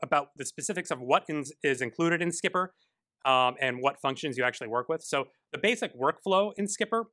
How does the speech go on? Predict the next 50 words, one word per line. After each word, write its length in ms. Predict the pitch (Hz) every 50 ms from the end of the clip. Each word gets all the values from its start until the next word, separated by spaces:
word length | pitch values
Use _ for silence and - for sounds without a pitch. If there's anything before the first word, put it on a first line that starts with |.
| _ _
um, 320 | 147 135 131 127 127 131 131 _
is 320 | 151 147 147 131 - - -
you 320 | 147 139 135 131 123 131 135
generate 400 | - - 151 165 180 180 175 175 - -
a 60 | -
candidate 480 | - - - 131 123 123 113 120 - -
set. 220 | - 135 139 - _ _ _ _
So, 400 | - - - 139 131 131 127 - - -
uh, 60 | 131 127
you 80 | 131 131
basically 400 | 147 143 139 - 123 - 147 135
create 300 | - - 156 147 139 135 156
every 160 | 156 156 160
single 220 | - 170 151 143
point 300 | - _ 156 151 156 165 -
that 160 | 135 123 -
could 100 | 139 120 - _
potentially 500 | - 131 - - 151 147 - - 151 147
be 160 | 135 - 143 131
a 40 |
test 300 | - - - 151 - -
point 220 | - 160 156 160 - _ _ _ _ _ _ -
with 140 | 151 131
expand 420 | 135 127 - - - 156 147 143 139
dot 160 | 135 127 -
grid. 320 | - 139 131 143 165 - _ _ _ _
So 100 | - -
that 120 | 131 131 131
just 160 | 139 120 -
creates 360 | - 147 131 127 123 - - -
a, 140 | - 123 113 110 123
a 60 | 117
full 300 | - - 160 147 135 123
list 220 | 127 139 135 - -
of 100 | 127 120
all 120 | 120 127
the 60 | 120
different 320 | 120 120 - 135 127 123 -
combinations 640 | - 135 131 131 120 127 127 120 - 147 127 120 117
of 60 | 113
all 160 | 113 117 117
your 140 | 110 113 120
input 220 | 117 117 147 -
factors. 420 | - 147 170 - - 151 151 - - _ _ _ _ _ _ _ _ _ _ _
Then 160 | - 151 156
you 120 | 156 151 139
pass 360 | - - 185 233 214 - -
that 240 | - 175 165 165 - _ _ -
candidate 380 | 180 214 220 156 127 110 -
set 240 | - - 127 127 -